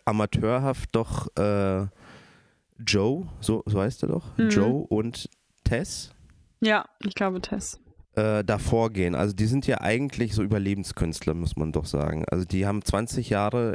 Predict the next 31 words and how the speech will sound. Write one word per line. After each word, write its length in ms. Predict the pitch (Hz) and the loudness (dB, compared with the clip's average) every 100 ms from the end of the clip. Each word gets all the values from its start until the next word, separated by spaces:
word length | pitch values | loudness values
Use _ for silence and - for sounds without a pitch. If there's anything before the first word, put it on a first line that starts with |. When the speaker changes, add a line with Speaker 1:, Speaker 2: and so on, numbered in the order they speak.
| - | -2
Speaker 1:
in 140 | 101 | -2
dieser 580 | 101 98 98 92 90 - - - | 0 0 2 2 0 -2 -4 -8
feindlichen 600 | - 98 117 110 - 104 | -2 -2 0 -2 -2 -2
Umgebung 480 | 101 98 95 101 69 | 0 0 0 0 -2
überlebt 680 | 85 82 85 131 - - - - - - _ _ _ | 0 0 0 -2 -4 -12 -12 -20 -20 -20 _ _ _
und 160 | 113 104 | -2 0
in 100 | 104 | 0
diesem 240 | 107 101 | 0 0
Kampf 360 | - 120 147 - | 0 0 -2 -2
wirkten 360 | 107 113 - 101 | 0 0 -4 -2
die 100 | 104 | 0
auf 220 | 87 - | 0 0
mich, 440 | 101 127 - - - _ | 0 0 -4 -14 -14 _
ähm, 680 | 101 98 95 95 92 92 90 - _ _ _ _ | -2 0 0 0 0 -2 -4 -10 _ _ _ _
sehr 200 | 90 87 | -2 0
amateurhaft. 680 | 95 90 - 85 82 - - | 0 0 0 0 -2 -4 -2
Also 160 | 92 | -2
die 240 | 85 - 98 | -2 0 0
haben 120 | 104 | 0
ja 80 | 98 | 0
mit 240 | 92 - | 0 -2
mehr 200 | 87 98 | -2 0
Glück 240 | 104 107 - | 0 -2 -2
als 160 | - | -2
Verstand 500 | - 95 - 101 101 - | -2 -2 0 -2 -2 -2
irgendwie 360 | 95 95 87 | -2 0 -2
diesen 460 | 85 92 92 87 85 | 0 -2 0 -2 -2
Kampf 300 | - 95 - | -2 -2 -2
bestritten. 640 | - - - 92 - 82 - | -4 -4 -2 -4 -2 -2 0
Speaker 2:
Hm. 400 | 226 202 202 202 - _ _ _ _ _ _ | 0 2 -2 -4 -12 _ _ _ _ _ _
Speaker 1:
Äh. 60 | - | -4